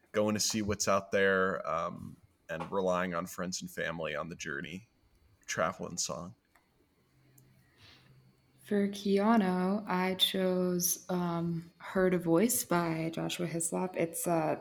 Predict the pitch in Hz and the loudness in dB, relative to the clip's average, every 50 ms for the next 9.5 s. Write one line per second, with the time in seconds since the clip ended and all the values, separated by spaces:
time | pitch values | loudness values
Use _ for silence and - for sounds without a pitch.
0 | - _ - - - - 165 165 - 165 165 160 156 160 156 156 - - - - | -6 _ -14 -12 -8 -4 -4 -4 -4 -4 -4 -4 -4 -4 -6 -6 -8 -8 0 2
1 | 226 240 233 190 160 - - - _ _ - _ _ _ _ _ _ _ - - | 4 6 6 4 2 0 -6 -16 _ _ -20 _ _ _ _ _ _ _ -20 -20
2 | _ - - _ _ _ - 156 156 156 156 151 151 - - - - - - - | _ -20 -20 _ _ _ -4 0 2 2 0 0 -4 -10 -18 -20 -20 -18 -16 -16
3 | - - - - - - - - - 160 170 170 170 165 170 170 175 170 165 165 | -14 -14 -14 -6 -2 0 0 2 4 4 6 6 4 4 4 4 4 4 4 4
4 | 165 165 - 170 165 165 160 160 156 151 147 147 147 147 - - _ - 156 151 | 4 4 2 2 2 2 2 0 0 0 0 0 -2 -4 -6 -8 _ -6 -6 -4
5 | 147 147 151 147 - - _ _ _ - - - 160 156 151 151 156 151 151 151 | -4 -4 -6 -6 -8 -14 _ _ _ -8 -2 2 4 4 4 4 4 4 4 4
6 | 151 147 147 147 139 135 135 - - - - - 147 - - - 151 139 139 147 | 2 2 2 2 2 0 0 -2 -4 -12 -12 -10 -8 -8 -6 -6 -4 -4 -4 -6
7 | - _ _ _ _ _ - 160 151 147 143 139 - - - 170 - 143 123 - | -8 _ _ _ _ _ 0 0 2 2 0 -2 -4 -6 -6 -6 -4 -4 -4 -4
8 | - - - - - - 147 143 139 143 139 135 143 139 139 143 143 147 147 151 | -4 -2 -2 -2 -2 -2 -2 0 0 2 2 2 2 2 2 0 -2 -2 -2 -2
9 | 147 147 143 139 139 143 143 - - - | -2 -4 -4 -2 -2 -2 -2 -2 -2 -4